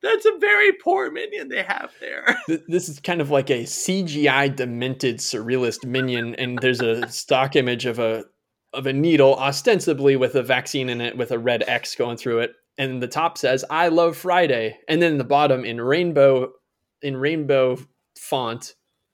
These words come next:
Speaker 2: uh, it spells out the acronym Friday. And this is what the acronym Friday spells out.
Speaker 1: Hold on,
Speaker 2: If
Speaker 1: before,
Speaker 2: you
Speaker 1: before you, before you, before you talk about the acronyms, how acronyms work, I wanna talk about how acronyms work. Friday.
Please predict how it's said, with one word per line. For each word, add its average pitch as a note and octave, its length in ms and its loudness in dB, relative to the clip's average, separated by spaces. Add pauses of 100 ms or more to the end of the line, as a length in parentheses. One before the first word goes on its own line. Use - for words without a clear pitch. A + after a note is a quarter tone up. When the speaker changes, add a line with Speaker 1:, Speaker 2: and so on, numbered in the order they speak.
(480)
Speaker 2:
uh, B2+ 260 -2
it C#3 140 -2
spells F3+ 360 8
out F#3 160 8
the D#3 80 2
acronym D#3 520 0
Friday. C#3+ 600 0
And C#3 200 0
this D#3 200 0
is C#3 80 -4
what D3+ 140 0
the - 40 -2
acronym C3 400 -4
Friday C3 300 0
spells C3 320 -2
out. - 240 -2
Speaker 1:
Hold A3 140 6
on, F#3 40 10
Speaker 2:
If - 60 8
Speaker 1:
before, - 260 0
Speaker 2:
you A3+ 60 6 (100)
Speaker 1:
before B3 220 0
you, C4 180 0
before B3 300 4
you, B3 220 2
before F3+ 340 -4
you G3+ 60 -8
talk F3+ 180 -2
about F3 180 -2
the D3 100 -8 (120)
acronyms, C3 420 -2
how D#3 140 2
acronyms B2 680 -4
work, B2 180 -10 (160)
I - 60 -4
wanna D#4 160 0
talk F3+ 300 -4
about F3 180 -4
how D#3 320 4
acronyms B2+ 560 -2
work. A#2 240 -8
Friday. D3 720 2